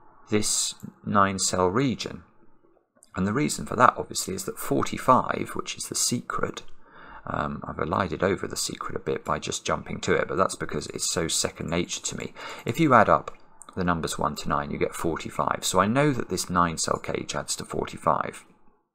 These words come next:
And forty-five is not a square number. So that means that one of the digits in this cage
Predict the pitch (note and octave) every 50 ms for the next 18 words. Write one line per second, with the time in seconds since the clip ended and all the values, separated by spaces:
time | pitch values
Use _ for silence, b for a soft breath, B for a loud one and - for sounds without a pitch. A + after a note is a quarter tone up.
0 | _ _ _ _ _ _ _ _ - _ B B B B B B B B B B
1 | B - F#2 F#2 F2+ F2 E2+ - - _ _ _ - - B2 A2 - - A#2 G2+
2 | F#2+ E2+ E2 D#2 F2 F2+ G2 G2+ F#2+ - - - - - - E2 D#2+ D#2 D#2+ D#2+
3 | D#2 D#2 - - - - - - _ _ b b b b b b b b b b
4 | b b _ _ _ _ _ _ _ _ - - - - F2+ F2+ F2+ B2+ - -
5 | - A2+ G#2 F#2+ F2 E2 - - - E2+ - - - - - _ _ - - -
6 | _ _ _ _ _ - G2 G2+ A#2+ E3 F3+ E3 C3+ - - - - - - -
7 | - - - - D#2+ D2+ D2+ - - - - - - - - - - - - -